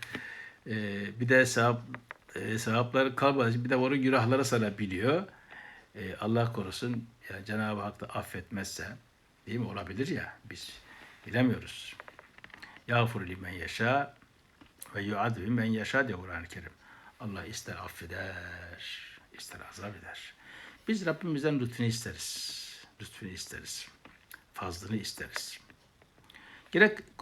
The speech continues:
e, Allah hakkı, gerekse kul hakkı gerçekten insanların kalitesini ortaya çıkan, koyan bir şeydir. Kul hakkı, Allah hakkı da.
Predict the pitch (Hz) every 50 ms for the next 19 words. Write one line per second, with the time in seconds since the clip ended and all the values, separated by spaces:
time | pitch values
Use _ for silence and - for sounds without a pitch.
0 | - - 135 127 120 117 123 123 123 147 175 160 123 117 - - - - - 113
1 | - - - - - - 107 120 135 135 - 127 113 117 - - 175 165 117 95
2 | - - - - 101 131 151 - - - - - - - - - - - - 139
3 | 135 - - 117 - 113 107 - - 120 117 113 113 117 110 113 113 123 127 -
4 | - - 104 101 - - 117 113 - 127 113 104 - - 107 101 - - - 101
5 | 98 95 - - - - - - - - 101 101 98 95 90 - - 87 80 76
6 | - - - - - - - - - _ _ - - - - - - 117 - -
7 | - - - - - - 95 87 90 87 - - - 80 95 104 127